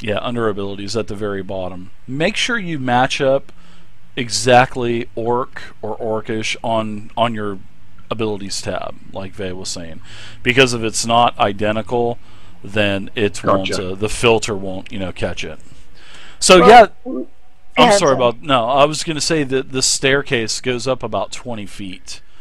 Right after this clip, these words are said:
Speaker 1: And it's, it's actually a, a pretty steep, pretty steep, uh, staircase. Try, uh, you know, going up,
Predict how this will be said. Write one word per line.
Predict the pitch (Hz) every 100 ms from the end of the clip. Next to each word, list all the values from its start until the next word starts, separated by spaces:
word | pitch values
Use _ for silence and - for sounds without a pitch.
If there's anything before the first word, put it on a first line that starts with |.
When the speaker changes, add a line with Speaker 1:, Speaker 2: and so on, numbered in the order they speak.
| - - - -
Speaker 1:
And | 117
it's, | 127 - -
it's | 180 208
actually | 240 - 277
a, | 160 127 117
a | -
pretty | - 175 151
steep, | - 139 131 - - - - -
pretty | - 190
steep, | - - 147 -
uh, | 120 104
staircase. | - 110 113 - - - - - - - - -
Try, | - 170 165
uh, | 147
you | 135
know, | 120 110
going | 120 139 160 147
up, | 110 117